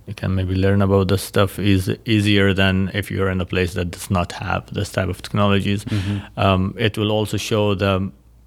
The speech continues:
Speaker 1: the maturity model of the organization. So where are they? How, how mature they are? Are they spending, um, in this type of infrastructure or in this type of applications? What type of support they provide?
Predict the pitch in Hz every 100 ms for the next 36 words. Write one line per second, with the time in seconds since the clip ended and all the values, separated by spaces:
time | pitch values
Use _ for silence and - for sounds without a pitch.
0 | 117 101 95 123 104 101 98 95 107 101
1 | 87 95 92 92 95 95 98 98 98 98
2 | - 98 95 - - - - 107 107 113
3 | 104 107 110 107 90 - 104 104 107 110
4 | - 113 107 98 101 98 104 104 113 101
5 | 101 95 - - 101 104 120 120 120 -
6 | 104 98 98 - - - - 95 92 98
7 | 90 - - - 92 92 - 92 104 101
8 | 107 104 - 110 107 92 92 92 - 98
9 | 92 92 95 90 - 95 95 113 104 -
10 | - - 107 - 95 - 87 - 101 90
11 | 92 - 92 85 98 98